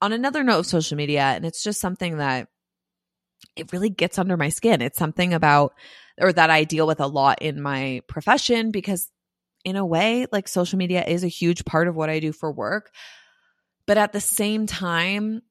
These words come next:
it, it in a no way, sorry, let me say that again before I stutter again. It in no way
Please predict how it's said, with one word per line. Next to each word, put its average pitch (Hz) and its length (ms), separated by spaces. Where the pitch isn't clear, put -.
it, 196 260
it 180 260
in 185 140
a 170 180
no 175 380
way, 143 540
sorry, 139 180
let 143 140
me 147 240
say 139 260
that 151 200
again 123 280
before 123 300
I 113 100
stutter 110 440
again. - 320
It 190 320
in 180 280
no 160 220
way 135 560